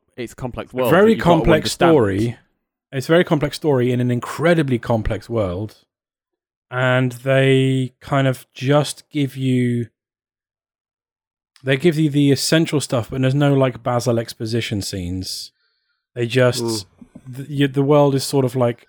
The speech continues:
Speaker 2: explained to you just through characters having conversations and through contextual
Speaker 1: And
Speaker 2: storytelling
Speaker 1: there's
Speaker 2: and whatnot.
Speaker 1: even, like, to give,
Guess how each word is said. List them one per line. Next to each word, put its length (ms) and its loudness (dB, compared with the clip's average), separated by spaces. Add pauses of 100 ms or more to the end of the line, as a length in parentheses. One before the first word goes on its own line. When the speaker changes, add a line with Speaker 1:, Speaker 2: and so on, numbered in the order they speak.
Speaker 2:
explained 600 -2
to 140 -6
you 180 0
just 320 -4
through 160 -12
characters 440 -6
having 240 -6
conversations 760 -6
and 120 -12
through 180 -14
contextual 680 -14 (420)
Speaker 1:
And 140 -8
Speaker 2:
storytelling 480 -4
Speaker 1:
there's 40 -10
Speaker 2:
and 180 -12
whatnot. 300 -20 (420)
Speaker 1:
even, 280 -4
like, 280 -6 (200)
to 100 -12
give, 300 -6